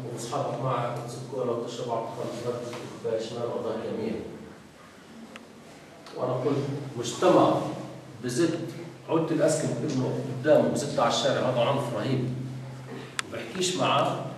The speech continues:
هذا المجتمع خاف إنه بكرة راح يكون عنيف جدًا. فالعنف ببلش من إنك أنت زدت العودة على الشارع. العنف ببلش لما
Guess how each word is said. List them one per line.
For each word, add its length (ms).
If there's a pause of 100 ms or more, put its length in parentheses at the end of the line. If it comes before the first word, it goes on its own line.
(280)
هذا 100
المجتمع 400
خاف 320
إنه 80
بكرة 340
راح 60 (100)
يكون 160
عنيف 300
جدًا. 220 (1700)
فالعنف 580
ببلش 440
من 280
إنك 240
أنت 380 (500)
زدت 240
العودة 340
على 120
الشارع. 440 (1500)
العنف 340
ببلش 440
لما 280